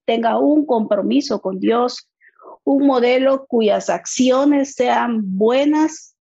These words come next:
y sean, eh, generadoras para otras personas de modelos también, y una generación que sea, eh, de alguna manera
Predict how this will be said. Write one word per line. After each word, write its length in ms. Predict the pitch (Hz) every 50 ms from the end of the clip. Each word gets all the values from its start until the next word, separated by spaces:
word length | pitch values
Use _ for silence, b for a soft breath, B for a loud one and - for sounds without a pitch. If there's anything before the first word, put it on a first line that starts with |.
| _ -
y 500 | 233 220 214 214 214 208 202 208 208 202
sean, 440 | - - 233 220 226 247 262 247 - -
eh, 680 | - - 226 214 196 190 190 185 180 180 185 190 - - - - - _ - - - -
generadoras 1200 | - 226 226 214 220 214 208 202 185 185 185 208 233 285 277 214 180 180 190 - - - - - _ _ _ _ _ _ _
para 340 | - 247 226 214 202 202 208
otras 380 | 214 220 220 - 247 247 240 -
personas 560 | 214 196 190 - 220 220 226 240 240 220 214
de 100 | 226 214
modelos 680 | 196 190 180 175 175 185 208 262 311 302 233 202 - -
también, 680 | - 180 190 185 196 208 220 247 277 311 302 - - _ _ _ _ _ _ _ _ _ _
y 140 | - 254 254
una 240 | 269 277 294 311 320
generación 680 | 320 339 320 320 311 269 247 247 262 - 285 262 277 277
que 160 | - 294 285
sea, 640 | 285 285 262 269 269 269 269 269 269 269 262 - -
eh, 340 | - 220 214 202 196 196 196 190
de 100 | 226 220
alguna 360 | 220 214 226 254 254 262 262
manera 640 | - 240 208 220 233 240 240 247 247 247 - 320